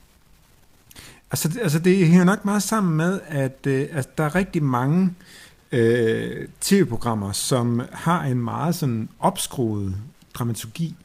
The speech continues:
Og det, og hvad kan man sige, der, der, der er ikke så meget sådan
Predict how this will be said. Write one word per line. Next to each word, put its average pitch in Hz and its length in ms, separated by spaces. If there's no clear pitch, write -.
Og 123 160
det, 185 100
og 135 200
hvad 139 120
kan 135 80
man 135 40
sige, 139 160
der, 139 240
der, 139 360
der 135 140
er 147 40
ikke 190 140
så 185 80
meget 156 240
sådan 113 480